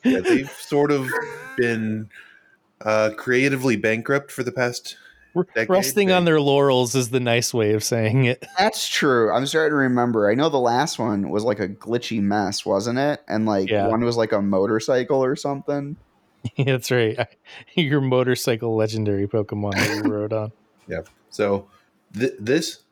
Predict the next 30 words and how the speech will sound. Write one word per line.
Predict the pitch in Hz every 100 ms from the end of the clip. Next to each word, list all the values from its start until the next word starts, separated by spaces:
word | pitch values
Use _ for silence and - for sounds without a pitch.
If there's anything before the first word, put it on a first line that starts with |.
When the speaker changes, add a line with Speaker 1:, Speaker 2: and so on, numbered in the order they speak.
| _ _ _ -
Speaker 1:
hits | 120 120
a |
lot | 113 110
of | 117 113
those | 117 113 107
same | 113 113
notes. | 143 92 - - _ _ _ -
Not | 127 147 196
in | 165
small | 147 175
part | 190 143 104
because | 107 120 110 101 - _ -
it | 117
appears | 107 - 139 147 185 185 - _ _ -
unconfirmed. | 117 135 147 160 131 113 113 120 - _ _ 110
There, | 110 110 120 -
this | 107 117
is | 104 -
speculation, | - 107 107 - 117 107 104 117 123 - _ _ -
Speaker 3:
Mm. | 110 180 - -
Speaker 1:
but | - 98
that | 107 110
they | 110 101 -
take | - 139 -
three | 139 139
D | 143
models | 127 123 135
from | - 139
Pokemon | 127 110 92
games, | 82 82 87 -